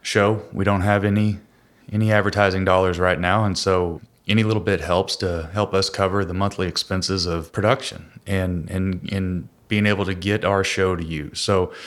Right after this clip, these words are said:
if you'd like to become a Patreon of this, uh, of this movement, please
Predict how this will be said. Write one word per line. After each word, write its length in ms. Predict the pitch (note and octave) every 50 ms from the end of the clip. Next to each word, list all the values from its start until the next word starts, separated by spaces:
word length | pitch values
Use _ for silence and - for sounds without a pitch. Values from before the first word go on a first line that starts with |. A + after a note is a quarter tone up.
| - - - - - - - - - - _ _ _ _ _ _ _ _ _ _ _ _ _ _ _ _ _ _ -
if 140 | - F2+ -
you'd 100 | A2 G#2
like 160 | G#2+ G#2 -
to 40 | -
become 280 | - G#2+ - A2+ A2
a 60 | G2
Patreon 640 | E2+ - G2 F#2+ A2 - - G#2+ G2 F#2 G2 G2 G2
of 120 | F#2 E2
this, 280 | F2+ F#2+ F#2 F#2 - -
uh, 320 | G2 F#2 F2+ F2+ F2 F2 E2 - - _ _ - - - -
of 120 | - G2 F#2+
this 220 | G2 F#2+ - -
movement, 360 | F#2+ F#2+ F#2 G2 G#2+ G#2+ -
please 460 | - - G#2 G2 G2 G2 F#2 - -